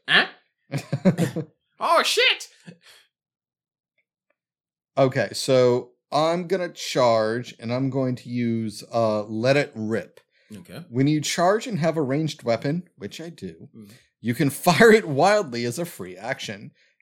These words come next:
Speaker 2: This is treated as a salvo option. I don't know what that means.
Speaker 1: Okay.
Speaker 2: You told me before, and I wasn't really listening.
Speaker 1: You know what? That's fair. Okay, get all right, uh, David. So basically, with the salvo option, you can go full auto.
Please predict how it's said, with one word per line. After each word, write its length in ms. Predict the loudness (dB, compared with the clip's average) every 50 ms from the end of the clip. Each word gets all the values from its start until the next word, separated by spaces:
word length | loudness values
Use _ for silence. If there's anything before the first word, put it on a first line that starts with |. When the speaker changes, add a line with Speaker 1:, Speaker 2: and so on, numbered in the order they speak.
| _
Speaker 2:
This 180 | -6 -4 -4 -4
is 100 | -6 -6
treated 440 | -6 -2 0 0 0 0 0 -2 -2
as 180 | -2 -4 -4
a 60 | -4 -6
salvo 580 | -4 -4 -4 -2 0 0 0 0 0 -2 -4
option. 500 | -4 -8 -10 -10 -12 -12 -12 -12 -12 -14 -14
I 60 | -16 -16
don't 220 | -14 -12 -12 -10
know 80 | -10 -8
what 140 | -10 -10
that 160 | -10 -14 -18 -18
means. 520 | -20 -20 -20 -20 _ _ -20 -20 -20 -20 _ -20
Speaker 1:
Okay. 360 | -20 -20 -16 -12 -10 -10 -10 -8
Speaker 2:
You 140 | -4 -2 -2
told 220 | 2 2 2 2 2
me 80 | 2 0
before, 460 | -2 -4 -8 -4 -2 2 2 2 2
and 180 | 0 -2 -4
I 100 | -4 -2
wasn't 500 | -2 -4 -6 -8 -10 -12 -14 -16 -18 -20 -20
really 280 | -20 -20 -18 -18 -18 -18
listening. 600 | -18 -20 -20 -20 -20 -16 -16 -16 -16 -16 -14 -10
Speaker 1:
You 80 | -8 -6
know 100 | -6 -4
what? 200 | -6 -6 -6 -6
That's 200 | -8 -8 -10 -12
fair. 440 | -16 -10 -10 -10 -10 -10 -14 -20 _ _ _ _ _ _ _ _ -10
Okay, 240 | -8 -4 -2 -2 -2
get 320 | 0 -2 -4 -4 -6 -12 -10 -4 0
all 100 | 2 2
right, 200 | 4 2 2 0
uh, 200 | 0 -2 -4 -6
David. 380 | -6 -4 -2 0 0 0 -2
So 120 | -2 -2 -2
basically, 300 | -2 -2 -2 -2 -4 -4
with 80 | -4 -4
the 60 | -4
salvo 380 | 0 2 2 4 4 4 4
option, 300 | 2 2 0 -2 -4 -6 -6
you 60 | -6
can 120 | -4 -6 -4
go 120 | -4 -6
full 280 | -4 0 2 2 4 4
auto. 340 | 2 0 -2 -6 -12 -14